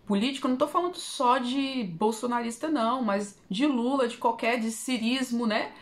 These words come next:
marinismo, tudoísmo, os fanáticos, eles enviam vários vídeos pra você, várias mensagens no WhatsApp, nas redes sociais, eles entopem a sua caixa de entrada sobre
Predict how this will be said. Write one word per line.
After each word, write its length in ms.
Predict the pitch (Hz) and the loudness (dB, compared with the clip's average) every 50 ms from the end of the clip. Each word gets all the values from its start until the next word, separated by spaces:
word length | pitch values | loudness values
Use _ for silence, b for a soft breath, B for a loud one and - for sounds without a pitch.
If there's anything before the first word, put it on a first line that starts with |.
| B B B | B B B
marinismo, 960 | 202 208 233 240 240 220 208 208 220 233 247 247 233 240 233 240 247 240 B B B B B B B B B | 8 8 8 8 8 6 6 6 6 6 6 4 4 2 2 0 0 -2 B B B B B B B B B
tudoísmo, 920 | - 262 254 233 220 214 226 247 262 254 214 196 202 180 180 170 170 175 | 0 2 2 4 2 4 4 4 4 2 2 0 0 0 0 0 0 0
os 140 | 180 185 - | -2 -4 -2
fanáticos, 1000 | - - 214 196 180 175 190 214 247 269 269 269 - - - 214 196 - - - - | 0 0 0 0 2 2 2 4 2 2 0 -2 -6 -8 -6 -6 -6 -6 -8 -10 -4
eles 540 | 202 208 214 233 240 262 254 - - - - | -2 0 0 0 0 -2 -4 -6 -10 -8 -2
enviam 800 | 226 247 247 220 196 202 247 302 381 494 440 330 220 185 165 - B B B B B B B | 2 2 2 2 2 2 2 2 2 2 2 2 0 -2 -4 -8 B B B B B B B
vários 520 | 180 165 214 226 294 359 392 339 247 202 | 0 4 6 6 6 6 4 0 -2 -4
vídeos 520 | 180 180 - 208 240 285 349 - 359 - | -6 -8 -4 -2 0 0 0 0 -2 -8
pra 140 | - - 285 | -2 0 0
você, 500 | 269 277 277 262 - - 220 208 240 285 | 2 2 0 -2 -4 -4 -4 -2 0 0
várias 280 | 269 254 254 269 262 247 | 0 0 0 0 0 0
mensagens 680 | 269 294 302 - - - 196 190 208 254 277 269 254 | 0 0 0 -2 -2 0 4 4 4 4 2 0 -2
no 100 | - 226 | 0 2
WhatsApp, 680 | 220 220 226 226 - 247 208 170 165 160 175 214 208 - | 2 2 2 0 -4 -8 -6 -2 2 2 2 2 2 0
nas 220 | 208 196 202 202 185 | -2 -2 -2 -2 -2
redes 240 | 185 208 208 - - | -2 -4 -4 -4 -6
sociais, 720 | 233 233 226 - - - 170 170 185 214 233 - - - B B B | -8 -6 -6 -4 -2 2 2 4 4 2 0 -2 -6 -10 B B B
eles 260 | B 190 208 208 208 | B -2 -2 0 0
entopem 580 | 254 269 294 - - 214 214 269 302 - 311 320 | 0 0 0 2 4 4 6 6 4 4 2 2
a 40 | 302 | 0
sua 220 | - - 262 247 | 0 0 0 0
caixa 400 | 240 - 202 196 220 247 - 226 | 0 2 2 2 2 2 -2 -2
de 100 | 208 214 | -2 -2
entrada 840 | 208 202 202 - 175 170 190 202 214 254 285 262 226 175 165 170 B B B B B B | -2 -2 -2 -2 -2 0 2 2 4 4 2 2 2 0 -2 -4 B B B B B B
sobre 600 | B - - - 254 247 269 302 302 392 415 427 | B -12 -2 2 4 6 6 6 4 2 0 0